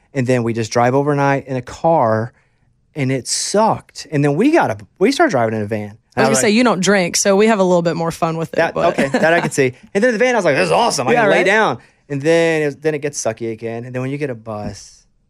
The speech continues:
Speaker 2: It's a game changer.
Speaker 1: hey, just wait till you get a plane.
Speaker 2: Oh, yeah.
Speaker 1: <laughs> That's all different things. That's a good one. Uh,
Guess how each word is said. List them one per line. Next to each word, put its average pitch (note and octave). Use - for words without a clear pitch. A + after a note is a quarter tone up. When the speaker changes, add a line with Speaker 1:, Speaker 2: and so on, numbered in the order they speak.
Speaker 2:
It's -
a A#3
game B3+
changer. E3
Speaker 1:
hey, A2+
just A2+
wait A2
till A2+
you G#2
get G2
a -
plane. G#2+
Speaker 2:
Oh, F3+
yeah. G4
Speaker 1:
<laughs> G#4+
That's A#4
all A#4+
different A#4
things. G#4+
That's A#4
a A4+
good A#4+
one. D#4+
Uh, C3